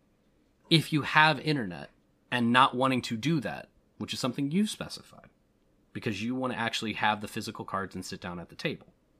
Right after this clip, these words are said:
I'm saying the ability to play and the ability to win, while, yes, those things need to happen more times than not, are not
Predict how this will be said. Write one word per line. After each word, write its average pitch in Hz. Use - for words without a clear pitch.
I'm 156
saying 165
the 123
ability 120
to 101
play 117
and 131
the 131
ability 208
to -
win, 151
while, 113
yes, -
those 135
things 143
need 127
to 107
happen -
more 147
times 131
than 107
not, 175
are 117
not 123